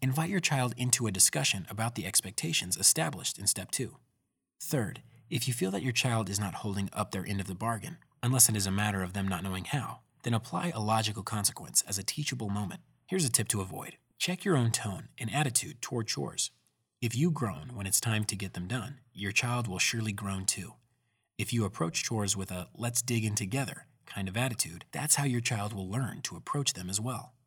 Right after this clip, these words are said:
Here's a trap to avoid. Don't move on or nag. Children often need more time to perform tasks that challenge them,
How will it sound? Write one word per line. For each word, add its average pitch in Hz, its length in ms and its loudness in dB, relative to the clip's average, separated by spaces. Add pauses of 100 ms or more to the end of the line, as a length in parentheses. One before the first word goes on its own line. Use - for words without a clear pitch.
(100)
Here's 180 200 6
a 113 60 4
trap - 240 0
to 98 120 -4
avoid. 98 380 -6 (220)
Don't 180 300 6
move 127 380 4
on 92 400 -4
or 101 140 -4
nag. 104 440 -4 (760)
Children 185 340 0
often 117 340 2
need 107 160 2
more 101 220 0
time 98 320 -4
to - 100 -6
perform 92 380 -4
tasks - 420 -4
that - 140 -8
challenge 139 460 0
them, - 180 -8